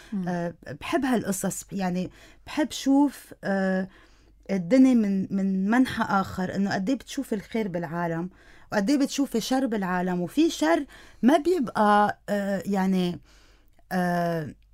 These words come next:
Speaker 2: مش عن قصد الإنسان بيكون شرير، يا أو بيكون مضطرب، يا أو
Speaker 1: صح.
Speaker 2: بيكون يعني الإنسان مثلا يلي بيبقى مهووس بالآخر، أو يلي بيبقى،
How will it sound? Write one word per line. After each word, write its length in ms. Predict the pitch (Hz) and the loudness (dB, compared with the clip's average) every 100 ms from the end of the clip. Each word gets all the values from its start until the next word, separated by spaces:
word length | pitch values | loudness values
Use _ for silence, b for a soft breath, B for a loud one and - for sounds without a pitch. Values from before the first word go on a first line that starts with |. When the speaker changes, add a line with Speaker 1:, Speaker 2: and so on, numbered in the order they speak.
| _ _ | _ _
Speaker 2:
مش 260 | - 247 - | 0 0 4
عن 200 | 285 262 | 4 6
قصد 380 | - 294 294 180 | 4 2 2 0
الإنسان 460 | 156 180 - 190 | -2 -4 -2 -2
بيكون 320 | 175 185 185 180 | -2 -4 -4 -4
شرير، 340 | - 175 185 | -4 -2 0
يا 100 | 233 | 0
أو 80 | 269 | 2
بيكون 320 | 214 240 226 | 0 2 2
مضطرب، 600 | 180 - 214 285 285 190 | 2 0 2 4 2 2
يا 100 | 170 | 0
أو 160 | 175 170 | 0 -2
Speaker 1:
صح. 60 | |
Speaker 2:
بيكون 360 | 180 196 208 190 | -4 -4 -2 -2
يعني 240 | 180 175 | -2 -2
الإنسان 460 | 170 180 - 220 208 | -2 -4 -2 -2 0
مثلا 280 | 190 185 175 | -2 -2 -2
يلي 380 | 180 170 165 | -2 -2 -2
بيبقى 300 | 160 196 - | -4 -4 -4
مهووس 520 | 180 160 170 254 - 196 | -2 0 0 -2 -2 -4
بالآخر، 560 | - 202 202 - 190 190 B B B | -2 -2 -2 -4 -4 -6 B B B
أو 120 | 185 | -2
يلي 280 | 196 180 185 | -2 0 -2
بيبقى، 720 | 175 214 - 190 185 180 175 | 0 -2 -2 0 2 4 2